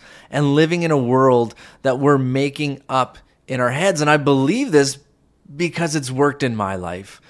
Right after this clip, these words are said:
When, when things have happened, or going back even to the, uh, the first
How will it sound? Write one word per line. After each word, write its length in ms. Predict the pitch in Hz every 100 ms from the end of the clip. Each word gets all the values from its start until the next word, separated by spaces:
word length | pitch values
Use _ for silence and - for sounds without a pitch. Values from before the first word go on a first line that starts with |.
| - 151
When, 480 | 143 143 160 160 -
when 400 | 160 160 156 143 -
things 340 | - 175 196 170
have 140 | 175
happened, 720 | 131 113 131 127 135 131 131 131
or 720 | 120 117 120 117 117 117 - 143
going 340 | 131 151 165 139
back 320 | 131 131 127
even 240 | 135 127
to 140 | 127 123
the, 260 | 123 113 - - - -
uh, 380 | 123 107 98 -
the 140 | - -
first 440 | 151 147 131 -